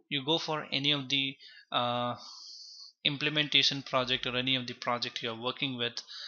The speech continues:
you first need, if you want to create those things in the, in the S A P system, you need to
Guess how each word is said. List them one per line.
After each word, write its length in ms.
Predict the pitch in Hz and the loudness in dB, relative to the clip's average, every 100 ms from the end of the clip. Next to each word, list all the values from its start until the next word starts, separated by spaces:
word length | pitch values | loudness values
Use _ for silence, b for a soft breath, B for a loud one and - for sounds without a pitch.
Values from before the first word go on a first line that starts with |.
| B - | B -6
you 80 | |
first 500 | 160 - 190 - - | -2 2 8 8 8
need, 480 | 147 143 170 156 131 - B B B - | -2 2 4 4 0 -14 B B B 2
if 160 | 143 151 | 2 2
you 100 | 139 | -2
want 240 | 151 180 | 0 0
to 60 | 175 | -4
create 420 | - 151 147 139 | 0 4 4 4
those 220 | 135 131 | -2 0
things 300 | - 139 131 127 | 0 0 0 0
in 140 | 135 127 | -4 -6
the, 80 | - | -6
in 160 | 135 135 | -6 -2
the 160 | 131 127 | 0 0
S 160 | - | -2
A 60 | 123 | -4
P 100 | 123 | 4
system, 500 | - 180 - 151 127 | 6 6 2 2 -2
you 80 | 120 | -2
need 260 | 131 160 - | 0 0 -2
to 240 | 156 151 | -6 -6